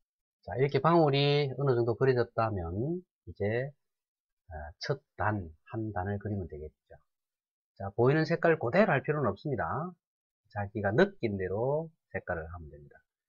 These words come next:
자, 내가 볼 때 저 첫 단의 패턴은 X자 모양으로 보였습니다. 그래서 X자로 시작을 했죠.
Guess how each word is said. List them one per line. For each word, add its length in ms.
자, 220
내가 240
볼 160
때 300
저 200
첫 320
단의 540
패턴은 500
X자 460
모양으로 420
보였습니다. 560
그래서 260
X자로 760
시작을 360
했죠. 500